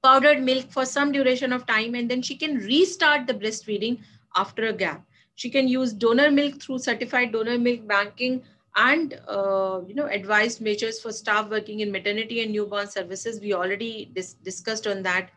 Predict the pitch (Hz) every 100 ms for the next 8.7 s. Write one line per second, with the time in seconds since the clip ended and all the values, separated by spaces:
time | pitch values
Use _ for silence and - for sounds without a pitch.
0 | _ _ _ _ _ 247 247 302 262 330
1 | 330 277 262 269 277 240 226 220 226 226
2 | 190 175 190 277 - 208 208 - 262 -
3 | - - - - 320 311 285 - 254 233
4 | 208 196 196 202 208 190 233 277 294 285
5 | - 233 240 220 226 190 185 180 175 185
6 | _ _ _ - 254 277 349 339 294 254
7 | 247 240 220 202 214 214 214 190 185 196
8 | 190 185 - 180 - 208